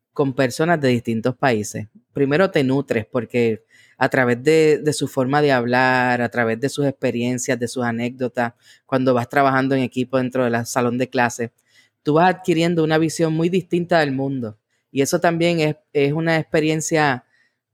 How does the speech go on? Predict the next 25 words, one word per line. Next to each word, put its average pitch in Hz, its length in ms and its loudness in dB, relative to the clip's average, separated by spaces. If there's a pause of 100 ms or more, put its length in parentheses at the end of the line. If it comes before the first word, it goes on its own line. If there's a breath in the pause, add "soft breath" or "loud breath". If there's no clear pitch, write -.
(420)
muy 165 280 2
distinta 202 580 0
y 175 80 -4
que 160 100 0
también 160 420 0
te 160 140 2
nutre 208 400 2
a 180 100 0
ti 165 240 -2 (360)
en 151 100 0
el 143 100 0
proceso 139 420 0
de 151 80 4
estudio, 143 480 0 (540 soft breath)
poder 143 240 2
conocer 151 680 0 (360)
el 143 180 0
mundo 139 540 0 (120)
a 131 100 -2
través 120 220 0
de 139 80 0
tus 151 120 -2
compañeros 127 480 0
de 123 120 -2
clase. 107 380 -6